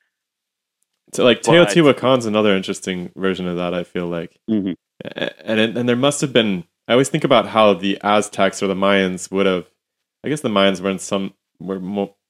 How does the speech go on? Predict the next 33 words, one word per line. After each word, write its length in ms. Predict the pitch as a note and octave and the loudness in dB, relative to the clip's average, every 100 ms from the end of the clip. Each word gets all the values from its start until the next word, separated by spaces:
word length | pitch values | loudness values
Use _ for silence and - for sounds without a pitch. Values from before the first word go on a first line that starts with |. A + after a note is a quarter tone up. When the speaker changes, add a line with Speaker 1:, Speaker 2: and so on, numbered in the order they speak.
| - | -20
Speaker 1:
I 100 | A2 | -14
don't 100 | A#2+ | -8
know 120 | G#2+ | -4
how 140 | F#2+ F#2 | -2 -4
contemporary 720 | G2 - F#2+ F2+ F2 F2 E2+ | -6 -6 -6 -4 -4 -4 -4
they 120 | F2 | -6
were 180 | E2+ F2 | -6 -6
with 140 | F2 | -8
the 60 | - | -10
Teotihuacanis, 960 | - F2+ F2 - F2+ F2 F2+ F2 E2 - | -6 -4 -4 -6 -8 -6 -8 -8 -10 -6
but 180 | F2+ - _ _ | -6 -6 _ _
the 80 | G2 | 4
Aztecs 480 | A2 B2+ A#2 G2+ A2 | 4 4 2 0 0
must 200 | G#2 - | -2 -4
have 100 | F2+ | -2
looked 260 | G#2 - | -2 0
back 240 | - G2 - | 0 2 0
at 120 | F2+ | -4
these 220 | F2+ E2+ | -6 -6
ruins 360 | F#2 G#2 F#2 - | -2 -2 -2 -6
in 80 | F2+ | -6
their 100 | E2+ | -2
backyard 560 | F2+ F2+ F#2 F#2 F2 | -2 -2 -2 -2 -2
and, 160 | E2+ E2 _ _ _ _ _ - | -6 -14 _ _ _ _ _ -4
Speaker 2:
Mm-hmm. 100 | A2+ | -2
Speaker 1:
and 220 | F#2 E2 | -2 -2
thought, 280 | G2+ G2 - | 2 2 2
like, 140 | F2 - | -4 -2
who, 380 | C#3+ D3 - _ _ _ | -2 0 -4 _ _ _
it 160 | A#2 - | -12 -4
seems 220 | E3 E3+ | -2 -2
like 140 | D#3+ | 0
they, 200 | A#2 G#2+ | 0 0